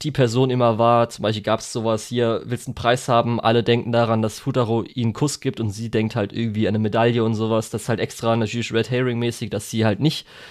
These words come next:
der Quintuplet ist. Plus halt ihr rich-, eigentlich interessanter Charakter, dass sie halt die erste war, die es aufgebrochen hat, nicht, äh, aufgearbeitet wurde schon davor.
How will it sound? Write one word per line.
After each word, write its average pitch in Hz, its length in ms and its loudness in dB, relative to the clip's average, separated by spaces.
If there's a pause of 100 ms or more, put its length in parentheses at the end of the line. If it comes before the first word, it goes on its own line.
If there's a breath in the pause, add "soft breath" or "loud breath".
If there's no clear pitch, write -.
(360 loud breath)
der 127 140 4
Quintuplet 123 460 -2
ist. 117 200 -4
Plus 143 240 4
halt 123 200 4
ihr 131 260 6 (340 loud breath)
rich-, 147 360 2
eigentlich 156 340 2
interessanter 151 480 0
Charakter, 135 320 0
dass 113 180 -4
sie 226 160 2
halt 113 140 4
die 117 80 -4
erste 110 320 0
war, 107 100 0
die 107 60 0
es 107 100 -4
aufgebrochen 110 540 -4
hat, 113 160 -4
nicht, - 400 -8
äh, 117 60 -6
aufgearbeitet 110 800 -2
wurde 113 160 -4
schon 117 140 -6
davor. 147 440 0